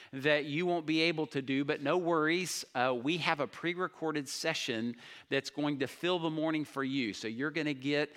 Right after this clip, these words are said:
uh, all of the information that everyone here is getting. You're gonna have an opportunity to respond and participate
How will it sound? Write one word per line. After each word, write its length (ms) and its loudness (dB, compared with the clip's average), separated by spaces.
uh, 420 4
all 200 4
of 100 -4
the 140 2
information 580 -2
that 140 0
everyone 360 0
here 280 0
is 120 -2
getting. 300 0
You're 120 -2
gonna 140 2
have 140 0
an 60 0
opportunity 800 -2
to 100 -4
respond 720 0
and 160 -6
participate 960 -2